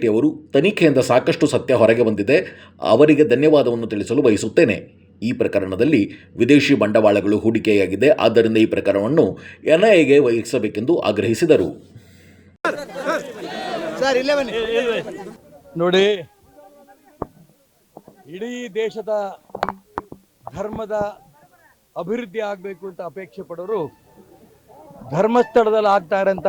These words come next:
Speaker 2: ಅನ್ಯಾಯವನ್ನ ಸರಿಪಡಿಸಲೇಬೇಕು. ಇದು ಇಡೀ ದೇಶದ ಹಿಂದೂ ಧರ್ಮದ ಭಕ್ತರ ಅಭಿಪ್ರಾಯ. ಇದರಲ್ಲಿ ಯಾವುದೇ ಕಾರಣಕ್ಕೂ ಕೂಡ ರಾಜಕಾರಣವನ್ನ ತರಬಾರ್ದು. ನಾನು ಇಷ್ಟು ಮಾತ್ರ ಹೇಳಕ್ಕೆ ಇಷ್ಟಪಡ್ತೀನಿ ರಾಜ್ಯದ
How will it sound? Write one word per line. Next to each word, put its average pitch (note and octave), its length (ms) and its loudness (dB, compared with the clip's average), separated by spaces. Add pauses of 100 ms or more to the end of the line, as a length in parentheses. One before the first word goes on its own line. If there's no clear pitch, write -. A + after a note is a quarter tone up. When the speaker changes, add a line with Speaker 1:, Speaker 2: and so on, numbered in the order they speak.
(120)
Speaker 2:
ಅನ್ಯಾಯವನ್ನ G#3 580 2 (120)
ಸರಿಪಡಿಸಲೇಬೇಕು. G3 920 -2 (760)
ಇದು E3+ 140 -4 (120)
ಇಡೀ A#3+ 140 0 (180)
ದೇಶದ G3 320 2 (1700)
ಹಿಂದೂ B3+ 280 0 (140)
ಧರ್ಮದ A3 400 0
ಭಕ್ತರ G3 340 -6
ಅಭಿಪ್ರಾಯ. E3 360 0 (1200)
ಇದರಲ್ಲಿ G#3 340 4
ಯಾವುದೇ A#3 320 8 (160)
ಕಾರಣಕ್ಕೂ A3+ 360 4 (120)
ಕೂಡ G#3 100 4 (800)
ರಾಜಕಾರಣವನ್ನ G3 640 4 (100)
ತರಬಾರ್ದು. E3+ 480 6 (1500)
ನಾನು G#3 240 6
ಇಷ್ಟು B3 220 -2
ಮಾತ್ರ C4+ 280 6
ಹೇಳಕ್ಕೆ A#3 340 4
ಇಷ್ಟಪಡ್ತೀನಿ G3 540 0
ರಾಜ್ಯದ G3+ 280 2